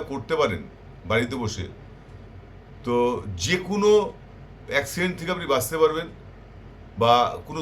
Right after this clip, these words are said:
দুর্ঘটনার থেকে বাঁচতে পারবেন। এই ধরনের ছোটোখাটো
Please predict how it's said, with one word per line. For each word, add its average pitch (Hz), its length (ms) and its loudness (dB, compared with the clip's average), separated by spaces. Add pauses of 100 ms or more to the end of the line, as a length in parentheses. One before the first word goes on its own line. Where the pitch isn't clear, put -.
দুর্ঘটনার 143 520 2
থেকে 156 200 -2
বাঁচতে 139 280 0
পারবেন। 151 260 0 (1200)
এই 165 80 0
ধরনের 190 280 0
ছোটোখাটো 170 420 0